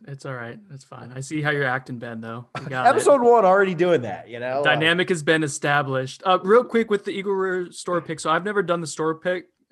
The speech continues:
Speaker 1: uh, of Eagle Rare specifically. It is one of my favorite bourbons at the price if you can find it. I know Ben talked about availability, and that's difficult.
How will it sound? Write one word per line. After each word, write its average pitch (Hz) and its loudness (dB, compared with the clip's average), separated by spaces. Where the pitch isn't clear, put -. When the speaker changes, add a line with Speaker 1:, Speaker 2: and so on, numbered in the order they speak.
Speaker 1:
uh, 147 -6
of 151 -4
Eagle 160 -6
Rare 156 0
specifically. 160 -6
It 151 -2
is 156 -4
one 147 -4
of 143 -6
my 135 -6
favorite 139 -6
bourbons 147 0
at 143 -2
the 139 -8
price 139 -6
if 139 -6
you 135 -6
can 131 -10
find 135 -2
it. 135 -6
I 135 -10
know 127 -10
Ben 127 -10
talked 123 -8
about 127 -10
availability, 123 -6
and 120 -10
that's 120 -12
difficult. 127 -12